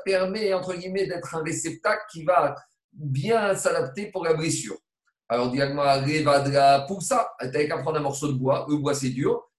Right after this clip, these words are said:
Et tu vas creuser dedans, tu vas faire une sorte d'effigie. Et ça va permettre de bien protéger la blessure et éviter à personne d'avoir mal.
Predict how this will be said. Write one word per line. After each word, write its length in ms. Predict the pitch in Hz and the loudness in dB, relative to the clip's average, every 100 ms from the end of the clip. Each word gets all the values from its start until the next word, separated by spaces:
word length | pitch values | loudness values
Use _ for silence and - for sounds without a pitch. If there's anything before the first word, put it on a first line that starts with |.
| _ | _
Et 100 | 151 | -8
tu 100 | 185 | 0
vas 120 | 170 | 0
creuser 340 | - 185 170 | 0 -2 -2
dedans, 260 | 165 165 175 | -2 0 0
tu 100 | 160 | 2
vas 80 | 156 | 2
faire 160 | 156 156 | 2 -2
une 60 | |
sorte 260 | 135 151 135 | 0 0 2
d'effigie. 520 | 143 127 123 143 226 - _ _ - | -2 -2 -6 -6 -6 -10 _ _ 2
Et 220 | 190 185 | 4 4
ça 140 | 180 | 4
va 100 | 156 151 | 4 4
permettre 580 | 147 139 165 202 - 151 | 0 0 0 0 -4 -2
de 420 | 190 196 - 135 _ - | 2 2 2 -6 _ -6
bien 760 | 139 196 180 165 156 143 131 - _ 151 165 156 - | -2 2 2 4 2 0 -4 -10 _ -10 -8 -8 2
protéger 680 | 190 190 143 131 190 214 | 2 2 0 2 2 4
la 160 | 196 - | 4 2
blessure 380 | 180 - 254 220 | -2 -6 -6 -2
et 80 | 190 | -2
éviter 220 | 185 196 | 0 0
à 80 | 175 | 0
personne 300 | 180 196 190 | -4 -8 -8
d'avoir 280 | 214 220 | -4 -2
mal. 220 | 220 208 | 0 0